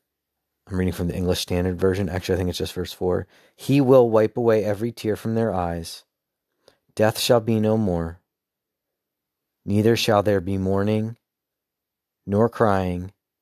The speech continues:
nor pain anymore, for the former things have passed away." The former things,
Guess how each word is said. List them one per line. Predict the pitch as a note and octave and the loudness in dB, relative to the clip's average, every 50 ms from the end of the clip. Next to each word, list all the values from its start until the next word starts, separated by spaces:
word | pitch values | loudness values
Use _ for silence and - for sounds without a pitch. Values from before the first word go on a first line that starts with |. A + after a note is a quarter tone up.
| _ _ _ _ _ _ - | _ _ _ _ _ _ -8
nor | G#2 G2+ G2 | -4 -4 -4
pain | F#2 - B2+ C3+ C3+ C#3+ C3+ | -2 0 0 2 2 2 2
anymore, | A2+ G2 F#2+ F#2 F2+ F2 E2 D#2 D#2 D#2 D#2+ F2+ - _ _ _ _ _ _ _ _ _ _ _ _ _ _ _ _ _ | 2 0 0 -2 -2 -2 -2 -2 -4 -4 -6 -8 -12 _ _ _ _ _ _ _ _ _ _ _ _ _ _ _ _ _
for | - G#2+ | -6 -2
the | F#2+ G2 | -2 -2
former | - - A#2 A#2 A2+ A2 A2+ G#2+ | 0 2 2 2 2 2 0 0
things | - - G#2+ G2+ F#2+ F#2 - | -2 -2 -2 -2 -2 -4 -4
have | - - - | -6 -8 -8
passed | - - F#2 E2 - - - | -6 -6 -6 -6 -6 -8 -6
away." | F#2+ F2 D2+ - - - _ _ _ _ _ _ _ _ _ _ _ _ _ _ _ _ _ _ _ _ _ _ _ _ _ _ _ | -4 -4 -4 -6 -8 -14 _ _ _ _ _ _ _ _ _ _ _ _ _ _ _ _ _ _ _ _ _ _ _ _ _ _ _
The | - - | -14 -14
former | F#2+ - - A2 G2+ G2 G2 G2 F2+ | -6 -2 0 2 2 2 0 -2 -4
things, | - - G2+ F2+ D#2+ D2 D2 - - - | -4 -4 -4 -4 -4 -6 -10 -12 -12 -14